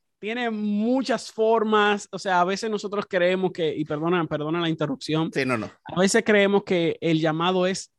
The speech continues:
Speaker 1: Jesús hablándonos desde el cielo, diciéndonos, "Ven y haz esto". O sea, el llamado no es así. Jesús puede utilizar todo lo creado para mostrar, eh, el plan que tiene para ti. Por eso la Biblia es clara cuando dice que todas las cosas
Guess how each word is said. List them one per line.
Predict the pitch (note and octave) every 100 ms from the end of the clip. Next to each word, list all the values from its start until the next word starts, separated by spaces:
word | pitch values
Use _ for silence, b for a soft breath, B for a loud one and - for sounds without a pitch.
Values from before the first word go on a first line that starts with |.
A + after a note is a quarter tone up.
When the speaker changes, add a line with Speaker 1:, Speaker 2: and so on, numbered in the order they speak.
| -
Speaker 1:
Jesús | - D#3+ - G#3+ A3+ -
hablándonos | E3 D#3+ F3+ G3+ G3 F3
desde | D#3 D3
el | C#3+ C3+
cielo, | F3 F3+ E3+
diciéndonos, | D3 F3+ F3 E3+ E3 b b b -
"Ven | D#3+ A3 A3+
y | G#3+
haz | G3+ F#3
esto". | E3+ D3+ - G2 - _
O | D#3
sea, | D3+ A#2 -
el | E3
llamado | E3 E3 F#3+ G#3 G#3
no | F#3 F#3+
es | G3+ F#3+
así. | - D3+ A2+ -
Jesús | D3 F#3 -
puede | G3+ G3
utilizar | F#3 F3+ D#3+ F#3 F3+ B3+ _ _ _ _ _ _ _ _
todo | - C4+ G4 A#3+
lo | G3+
creado | F#3 E3+ D#3 C#3+ D3 C#3
para | D#3+ D3+ D3+
mostrar, | D3+ C#3 - F3 E3 D3+ _ _ -
eh, | D#3 C3 E3
el | D3+
plan | F3 F#3 G3+
que | D#3+
tiene | F3 E3+ C#3+
para | C#3 C3 A#2+
ti. | G#2+ - b b _
Por | F3+ F#3+
eso | G#3 A#3+ F3
la | F#3
Biblia | G3+ G3
es | F3+
clara | F#3 F3+ E3+
cuando | E3 D#3+
dice | D#3 E3+ D3+
que | D3+
todas | - G3 G#3
las | E3+
cosas | - G3 E3 D#3 D3